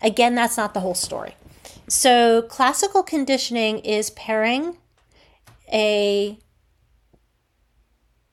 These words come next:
unconditioned stimulus with a neutral stimulus, and then that neutral stimulus becomes conditioned. So basically what it is, is that it's a two-term contingency. It's stimulus and response, and that, um,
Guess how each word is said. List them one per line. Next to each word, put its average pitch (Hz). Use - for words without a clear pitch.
unconditioned 294
stimulus 254
with 214
a 208
neutral 233
stimulus, 269
and 214
then 208
that 190
neutral 220
stimulus 208
becomes 185
conditioned. 180
So -
basically 302
what 233
it 254
is, 196
is 208
that 208
it's 208
a 226
two-term 196
contingency. 185
It's 180
stimulus 208
and 220
response, 175
and 202
that, 190
um, 180